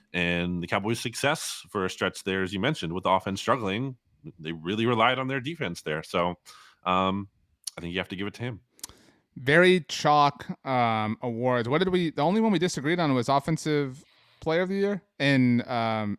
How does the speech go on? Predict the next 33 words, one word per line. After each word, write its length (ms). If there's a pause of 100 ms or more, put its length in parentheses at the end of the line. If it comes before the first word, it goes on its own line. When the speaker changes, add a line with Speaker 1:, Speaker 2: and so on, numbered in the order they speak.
Speaker 2:
and, 320
and 180
you, 300 (440)
'cause 160
you 80
wanted 140
to 60
be 80
dumb, 480
comeback 320
player 140
of 40
the 60
year, 180 (140)
right? 180
Those 160
are 40
the 60
only 140
two? 180 (300)
Speaker 1:
Who 100
was 140
your 80
M 120
V 100
P 180
for 140
next 240
year? 160 (480)
Speaker 2:
Well, 320 (160)
I 80
was 160
asking 420